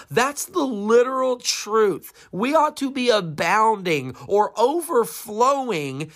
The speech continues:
with gratitude for, for all that God has done and is doing right now in our lives. Colossians chapter two, verses six and seven says, "Therefore, as you have received Christ Jesus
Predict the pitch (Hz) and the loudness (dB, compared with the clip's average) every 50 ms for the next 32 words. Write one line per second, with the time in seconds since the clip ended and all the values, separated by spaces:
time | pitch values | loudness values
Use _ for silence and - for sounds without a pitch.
0 | - _ - 165 202 208 202 - 165 131 127 160 226 247 247 233 196 180 165 - | -18 _ 0 2 2 2 0 -4 -14 -10 -2 0 0 2 2 0 0 -2 -6 -6
1 | - 147 127 120 113 107 107 - _ _ _ - - 196 196 208 - 185 - 247 | -6 -6 -6 -6 -6 -8 -12 -16 _ _ _ -8 -4 -2 -2 -2 -2 0 2 2
2 | 269 269 294 311 320 339 359 370 - 233 269 269 254 262 269 262 233 185 160 196 | 4 4 4 4 2 0 -2 -6 -6 -2 0 0 2 2 0 -4 -8 -10 -6 -4
3 | 180 165 165 170 - - 175 196 196 - 220 240 269 302 302 240 196 165 160 156 | -4 -2 -4 -4 -6 -8 -8 -10 -8 -6 -6 -4 -2 -2 -4 -4 -8 -10 -8 -6
4 | 190 233 269 247 208 170 160 160 156 160 185 240 269 - - - 175 202 202 165 | -4 -4 -2 -2 -2 -2 -2 -4 -2 0 0 0 -2 -6 -8 -8 -6 -4 -2 -4
5 | 98 104 110 110 _ _ _ _ _ _ _ _ _ _ - 151 160 151 143 143 | -4 -4 -8 -12 _ _ _ _ _ _ _ _ _ _ -6 -4 -2 0 0 0
6 | 143 135 127 120 113 107 80 76 - - - - - _ _ _ _ _ _ _ | 0 -2 -2 -2 -4 -6 -10 -14 -18 -18 -20 -20 -20 _ _ _ _ _ _ _
7 | _ _ _ _ _ _ _ _ _ _ - - 185 175 165 170 160 - - 139 | _ _ _ _ _ _ _ _ _ _ -6 -2 0 2 2 0 -2 -6 -12 -12
8 | 127 143 - - 165 131 127 - - 123 - - - - 120 113 104 104 107 110 | -14 -14 -10 -6 -6 -6 -6 -6 -10 -16 -14 -14 -10 -8 -8 -8 -8 -10 -10 -10
9 | 127 120 - - 127 - - 143 143 143 - 131 123 - - 131 127 123 123 107 | -10 -10 -10 -8 -6 -6 -6 -6 -8 -8 -10 -10 -10 -8 -6 -6 -6 -6 -8 -8
10 | 127 120 120 - - - - 139 139 214 240 247 - - 151 131 127 131 147 156 | -8 -8 -8 -10 -18 -16 -12 -4 -2 0 0 0 -2 -2 -2 -2 0 2 2 2
11 | 151 151 160 151 143 170 214 240 226 202 196 180 151 147 156 147 139 - - 175 | 2 0 -2 -2 -4 -6 -6 -4 -2 0 0 -2 -2 -4 -6 -6 -6 -6 -4 -4
12 | 180 180 170 - - - - 170 160 160 165 165 165 - - - 160 160 160 160 | -2 -4 -4 -6 -8 -8 -2 0 2 2 0 -2 -4 -8 -8 -4 -4 -2 -2 -2
13 | 156 151 156 156 | -4 -4 -6 -6